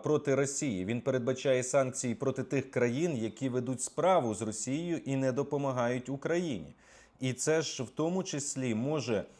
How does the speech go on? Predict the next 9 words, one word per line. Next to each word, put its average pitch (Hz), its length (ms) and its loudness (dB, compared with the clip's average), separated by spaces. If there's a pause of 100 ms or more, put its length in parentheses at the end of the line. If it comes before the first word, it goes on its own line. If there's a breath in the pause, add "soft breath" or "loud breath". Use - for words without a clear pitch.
(220 loud breath)
скажімо 131 520 0
так, 123 420 2
а, 113 360 4 (200)
завадити 135 720 4
нормалізації, 147 1120 -2 (460 loud breath)
а, 127 360 4
відносин 139 720 2
із 147 160 -2
Китаєм, 170 540 2